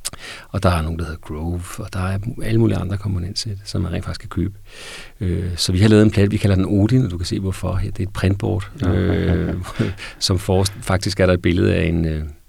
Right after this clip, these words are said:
Speaker 1: ja, ja, det er Odin.
Speaker 2: Mm.
Speaker 1: Øh, altså en viking, og han har ovenikøbet en, en,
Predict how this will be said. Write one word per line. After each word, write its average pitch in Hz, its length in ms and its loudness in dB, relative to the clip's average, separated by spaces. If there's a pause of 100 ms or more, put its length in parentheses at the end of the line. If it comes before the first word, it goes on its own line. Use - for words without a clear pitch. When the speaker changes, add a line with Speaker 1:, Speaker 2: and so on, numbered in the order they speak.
(180)
Speaker 1:
ja, 87 180 -8
ja, 82 60 -6
det 87 120 -4
er 85 40 2
Odin. 95 360 -4 (120)
Speaker 2:
Mm. 87 120 -2 (400)
Speaker 1:
Øh, 82 340 -4
altså 82 200 -8
en 82 80 -8
viking, 98 360 -6
og 92 60 -4
han 87 100 -2
har 87 100 -2
ovenikøbet 92 420 -4
en, 85 100 -4
en, 95 200 -10